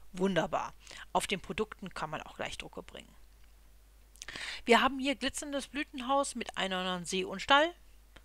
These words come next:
Das ist mir noch so gar nicht aufgefallen. Das ist ja richtig niedlich. Aber ich glaub, das gibt es auch schon länger.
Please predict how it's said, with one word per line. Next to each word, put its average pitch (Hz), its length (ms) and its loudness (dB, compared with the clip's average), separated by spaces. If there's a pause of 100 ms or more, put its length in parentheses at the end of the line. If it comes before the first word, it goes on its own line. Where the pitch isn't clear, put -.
(220)
Das - 100 -20
ist - 180 -14
mir 214 120 -6
noch 202 100 -10
so - 140 -10
gar 254 160 -6
nicht 262 160 -10
aufgefallen. 175 400 -10
Das 175 140 -8
ist - 160 -10
ja 196 80 -2
richtig 254 400 -10
niedlich. 208 480 -10 (100)
Aber 208 140 6
ich - 80 -2
glaub, - 160 4
das 196 100 -6
gibt - 160 -10
es - 100 -8
auch - 120 -10
schon 180 180 -8
länger. - 280 -12